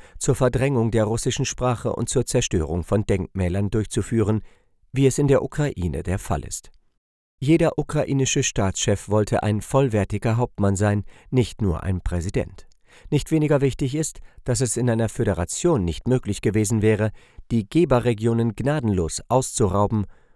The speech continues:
und die subventionierten Regionen mit Geld zu versorgen. Die subventionierten Regionen sind hauptsächlich die westlichen Gebiete des Landes, die die Basis für den ukrainischen Nationalismus bilden.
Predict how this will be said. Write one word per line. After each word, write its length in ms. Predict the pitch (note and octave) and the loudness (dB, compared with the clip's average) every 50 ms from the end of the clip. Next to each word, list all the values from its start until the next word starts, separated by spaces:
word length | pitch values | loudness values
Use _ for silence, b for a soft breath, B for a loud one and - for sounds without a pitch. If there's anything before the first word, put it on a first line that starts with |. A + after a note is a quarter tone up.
| b b b b | b b b b
und 180 | - C3 A#2 - | 0 0 2 2
die 120 | G#2+ F#2+ | 0 -2
subventionierten 840 | E2 F2+ F2+ - - A2 E2 D2 - - G2 G#2 C3 E3+ E3+ - C3 | 0 -2 -4 -4 -4 -4 -4 -4 -4 -2 -2 0 2 0 0 0 0
Regionen 520 | A#2+ G#2+ A#2 G2+ G2 F#2+ E2+ E2 E2+ F2 F#2 | 0 0 0 0 0 0 0 2 0 0 0
mit 180 | A2+ - - | -2 -2 -2
Geld 220 | - G2+ D#2+ - - | -2 -2 -2 -2 -4
zu 100 | - D#2+ | -8 -6
versorgen. 540 | - - D2 - - D2+ D#2+ - - - - _ _ _ _ _ _ _ _ _ _ _ _ _ - | -6 -6 -6 -6 -6 -8 -8 -10 -16 -20 -20 _ _ _ _ _ _ _ _ _ _ _ _ _ -4
Die 160 | A2+ A#2 A#2+ A2+ | 0 0 0 0
subventionierten 920 | G2+ A#2+ A#2+ - - G#2 F2+ E2 - - G#2+ F#2+ G2 A#2 C3 - - G#2 | 0 -2 -2 0 0 -2 -2 -2 -2 0 0 2 2 2 0 0 0 0
Regionen 560 | G#2 F#2 A2 G#2 G2+ A#2 B2 B2 A#2+ B2 B2 A#2 | 0 2 0 0 2 2 2 2 2 0 0 0
sind 220 | C3 C3+ C3 - | 0 0 0 0
hauptsächlich 600 | A2+ F2 E2 - - - F#2+ F2+ - G#2 G2+ - | 0 -2 -2 -2 -2 -2 -2 -2 -2 -4 -4 -2
die 180 | - A#2 A2 F#2+ | -2 -2 0 2
westlichen 520 | G#2 G#2 - - - F#2+ F#2 - G#2+ G2+ | 0 0 0 -2 -4 -4 -2 -2 -2 -2
Gebiete 360 | F#2 F#2+ - G2+ F#2+ - - | -2 -2 -2 -2 -2 -2 -2
des 220 | F#2 G2 F#2 - - | -2 0 -2 0 0
Landes, 340 | G#2+ A2 A2 A2 A2 - - B B B B B B | 2 2 2 0 0 -2 -6 B B B B B B
die 80 | D3 | 0
die 120 | C3 C3+ B2+ | 0 0 2
Basis 500 | - B2 A#2 A2+ A2+ A2 B2 B2+ - - | 2 2 2 2 2 0 0 -2 -2 0
für 100 | - C3+ | 2 2
den 160 | A#2+ B2+ - | 2 2 0
ukrainischen 800 | - - B2+ - - C#3 - - G2 F2+ D#2 D2 - - - F2+ | -2 -6 -6 -4 -2 -2 -2 0 0 -2 -2 -2 -4 -2 -2 0
Nationalismus 800 | F2+ F#2 - - - G#2+ A2 G#2+ A2 A2 - - - C2+ - - | 0 -2 -2 -2 -2 0 0 0 -2 -2 -4 -4 -6 -6 -6 -6
bilden. 340 | - D#2 D2+ - D#2 D#2+ | -8 -8 -8 -10 -14 -16